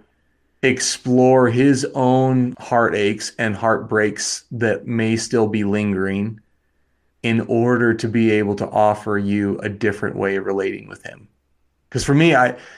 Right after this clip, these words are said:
I pulled over the car and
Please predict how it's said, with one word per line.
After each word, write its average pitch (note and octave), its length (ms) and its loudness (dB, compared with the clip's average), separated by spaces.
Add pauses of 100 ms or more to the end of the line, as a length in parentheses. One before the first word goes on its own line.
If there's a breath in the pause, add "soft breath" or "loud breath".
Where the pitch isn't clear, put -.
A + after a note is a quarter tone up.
(200 loud breath)
I A2+ 80 0
pulled C3+ 260 4
over A#2+ 160 6
the A2 100 0
car G#2 540 2 (380)
and G2+ 760 -2